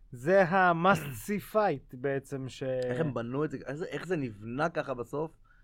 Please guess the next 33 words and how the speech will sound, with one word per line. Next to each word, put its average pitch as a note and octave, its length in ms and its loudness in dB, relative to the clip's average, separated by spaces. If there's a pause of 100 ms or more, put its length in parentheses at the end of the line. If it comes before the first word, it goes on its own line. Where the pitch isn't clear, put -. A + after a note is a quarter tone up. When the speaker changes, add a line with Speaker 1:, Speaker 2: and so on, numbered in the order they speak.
(320)
Speaker 2:
שזה G#2 400 -4
היה A#2+ 240 0
הקרב A#2 340 -2
האחרון, G#2 880 -6
Speaker 1:
כן, A3+ 60 6
Speaker 2:
אה? E3 120 0
Speaker 1:
הש-, E3+ 180 -2
אה, F3+ 520 4
השאלה A3 460 4
אם, C4 120 2
אה, C4 160 6 (120)
פיטבול B3+ 360 0
<coughs> G#3+ 40 10
בסופו F#3 320 2
של A3+ 160 -2
דבר G#3 320 4
לא G#3 160 4
בחר F#3 440 2
גם F3+ 200 2
את D#3+ 160 -2
היריב D3 440 0
ואת C#3+ 260 -2
ה-, C3 220 -2 (720)
בוא C3 160 -10
נקרא C#3 200 -6
לזה C3+ 140 -8
ככה, C#3 240 -8
הענף, D3+ 540 -2 (320)
הענף D3+ 500 -10
עם C#3 140 -10
עין E3 460 -4 (720)
של B2+ 260 -10
ה-, A#2 1000 -10